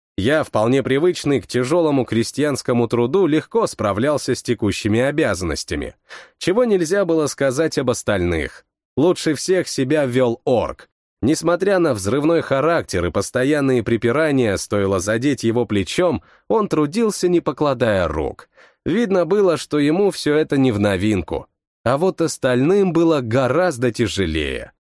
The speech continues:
Особенно девушке, которая так и норовила свалить работу на окружающих. Но после предательства Лиссандры я не спешил помочь первой встречной. Хватит с меня рабынь, которые не приучены к послушанию и труду.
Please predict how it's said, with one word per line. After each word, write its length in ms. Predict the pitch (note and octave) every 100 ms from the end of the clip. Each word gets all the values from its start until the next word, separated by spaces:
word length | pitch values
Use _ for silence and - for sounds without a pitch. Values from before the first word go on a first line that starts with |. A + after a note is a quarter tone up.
| _ _ _
Особенно 640 | C#3 E3 G3 F3 E3 E3
девушке, 580 | D3+ F3+ E3 F#2+ - F2
которая 480 | D#2 G#2 C#3+ C3+ B2+
так 280 | - D#3+ -
и 40 |
норовила 640 | D3 C3+ C3+ C3+ F#3+ C#3+
свалить 520 | G2+ - B2+ G3+ A3 -
работу 440 | C#3+ C3+ C#3 C3+
на 160 | A#2 G#2
окружающих. 1000 | - G2 E2+ F2 D2+ C2+ - - - _ _ _ _ _
Но 180 | F#2+ C3
после 440 | E3 F3+ - D#3+
предательства 760 | C3+ C#3+ C#3 D#3+ C#3+ C3 - B2+
Лиссандры 760 | A#2+ A2 - E3+ A#2 D2 C2+ - -
я 200 | G3+ G#3
не 120 | F3+
спешил 600 | - D#3+ D#3 - A#3 A#2+
помочь 520 | - G#2 D3 F3 -
первой 380 | - A#2+ G#2 F#2+
встречной. 840 | D#2+ - E2 D#2+ C#2 - C2 - _ _ _ _ _
Хватит 480 | - D3+ F3 C3 G2+
с 60 | -
меня 280 | A2+ A2+
рабынь, 440 | G#2+ G#2+ C#3 D3+ F2
которые 460 | G#2 G#2 C#3+ C3
не 120 | B2 C3+
приучены 640 | C#3+ D3+ E3+ - C#3 A#2+
к 80 | -
послушанию 880 | D3+ - D3 - B2 G2+ F2+ F2+
и 40 | G2
труду. 560 | A#2 C3 A#2+ F#2+ A#1